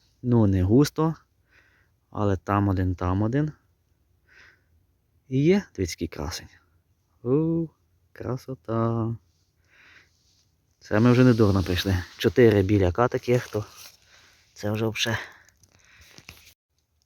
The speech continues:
Ось така нам, друзі, попадає молода голубінка. Красива молода голубіночка.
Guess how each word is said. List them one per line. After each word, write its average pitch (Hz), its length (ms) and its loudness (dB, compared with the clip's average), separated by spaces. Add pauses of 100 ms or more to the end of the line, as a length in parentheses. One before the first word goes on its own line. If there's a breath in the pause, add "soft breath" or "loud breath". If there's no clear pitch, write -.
(1700)
Ось 110 120 -12
така 117 300 -2
нам, 110 160 4
друзі, 107 280 4
попадає 107 560 -2
молода 101 400 -2
голубінка. 123 720 -2 (720 loud breath)
Красива 131 600 -2
молода 120 480 -4
голубіночка. 120 760 0